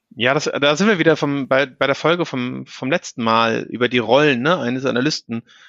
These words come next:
Ähm, klar, das kannst du, das kannst du natürlich in unterschiedliche, äh, Rollen aufgliedern.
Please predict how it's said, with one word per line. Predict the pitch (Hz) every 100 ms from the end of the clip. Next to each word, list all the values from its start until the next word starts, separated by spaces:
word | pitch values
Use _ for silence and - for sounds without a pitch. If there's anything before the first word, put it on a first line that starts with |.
| - 123
Ähm, | 123 117
klar, | - 160
das | 113 -
kannst | 131 -
du, | 156
das | 123
kannst | - 131 -
du |
natürlich | 143 - 151 151
in | -
unterschiedliche, | - 143 147 - - 131 - 127 120 117 - _ _ _ _ -
äh, |
Rollen | 120 120 104 123 143 135 131
aufgliedern. | 120 147 - 110 107 117 127 165